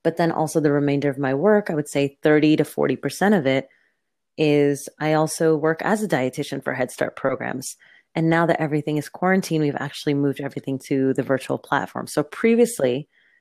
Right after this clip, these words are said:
where all my admin work was home, it's still being done from home. But previously, where my Head Start, going to the site, talking to the staff, meeting the staff, working with them, that's all now virtual. And in fact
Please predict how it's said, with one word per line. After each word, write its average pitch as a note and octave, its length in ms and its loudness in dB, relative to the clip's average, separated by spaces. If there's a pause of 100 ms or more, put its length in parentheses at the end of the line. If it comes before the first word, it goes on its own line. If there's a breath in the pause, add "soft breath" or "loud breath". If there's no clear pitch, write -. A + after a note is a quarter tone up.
(120)
where D#3 240 2 (100)
all D#3+ 180 4
my D#3+ 140 2
admin D3 420 -2
work C#3 220 -2
was C#3 160 -4
home, C3+ 480 -4
it's - 200 -12
still C#3 280 0
being C3+ 200 -4
done B2+ 200 -6
from D#3+ 180 -4
home. B2+ 420 -8 (380)
But - 160 -2
previously, D3+ 460 2
where C#3+ 180 6
my B2+ 480 -2 (360)
Head E3 200 -2
Start, D3 540 0
going D3 240 2
to D3 100 -6
the C#3 100 -2
site, F#3 600 -2 (840 soft breath)
talking F#3+ 400 2
to F3+ 60 0
the F3 100 6
staff, E3 380 0
meeting G3+ 300 2
the F3 80 0
staff, D3 500 -4
working E3+ 380 -4
with D3+ 160 -8
them, C3 440 -8
that's C#3+ 220 -6
all C#3+ 180 -6
now B2+ 220 -6
virtual. C#3 460 -2
And C3 100 -4
in C3 140 -4
fact B2+ 340 -4